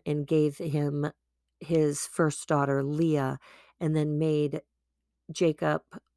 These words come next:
work for seven years so he could marry Rebekah. And so there's this constant sort of battle with men and with God, because at the end of the day,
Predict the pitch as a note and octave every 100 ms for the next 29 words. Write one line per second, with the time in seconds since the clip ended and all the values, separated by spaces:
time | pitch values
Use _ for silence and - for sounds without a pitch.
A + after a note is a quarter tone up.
0 | - E3 E3 - - - D#3 C#3+ C#3 -
1 | - E3+ D#3+ D3+ D3+ D#3 D3 C#3 - D3
2 | - D#3 D3 D3+ D3+ C#3+ C#3+ C#3 C#3 D#3
3 | C#3 D3 C3 C3+ - - - - - F3
4 | E3 F3 E3+ E3 D#3 - D#3 - - -
5 | F3+ E3+ D#3+ - F3 D#3+ - - - _
6 | _ _ - - E3+ D#3+ D3+ D3 D3+ D#3
7 | D3+ D3+ D3 D3 D3+ - D#3+ D3+ - -
8 | - D#3+ D#3 D3 D3 D3 - _ _ -
9 | G3+ A3+ F#3 D3 C3+ - C3+ C#3 D3 D#3
10 | - D#3 F3+ E3+ F3+ G3 F#3 F3 D#3 D3+
11 | F#3 E3+ D3+